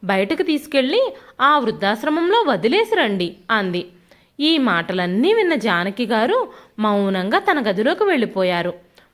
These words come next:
ఉదయాన్నే మంజుల జానకి గారి దగ్గరకొచ్చి, "అత్తయ్య గారు, మీరెప్పటినుంచో ఒంట్లో బాగోలేదు, హాస్పిటల్కి వెళ్ళాలి అని అంటున్నారు కదా,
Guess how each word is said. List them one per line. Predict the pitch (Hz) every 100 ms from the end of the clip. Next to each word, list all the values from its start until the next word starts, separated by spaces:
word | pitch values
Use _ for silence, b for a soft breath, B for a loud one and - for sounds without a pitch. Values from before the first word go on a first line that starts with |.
| -
ఉదయాన్నే | 226 220 202 180 180 220 403
మంజుల | 349 196 180 208 302 508 B B -
జానకి | 202 180 190 254 392
గారి | 403 381
దగ్గరకొచ్చి, | 320 220 240 233 196 - 523 508 B B 202
"అత్తయ్య | 220 233 214
గారు, | 196 196 277 554 B B _
మీరెప్పటినుంచో | 285 302 226 - 226 214 202 392 480
ఒంట్లో | 277 208 370 415
బాగోలేదు, | 233 180 185 320 339 277 440 571 B B _ 226
హాస్పిటల్కి | 190 226 403 403 415
వెళ్ళాలి | 381 320 311 302 403
అని | 523 427
అంటున్నారు | 311 254 330 339
కదా, | 330 285 320 311 320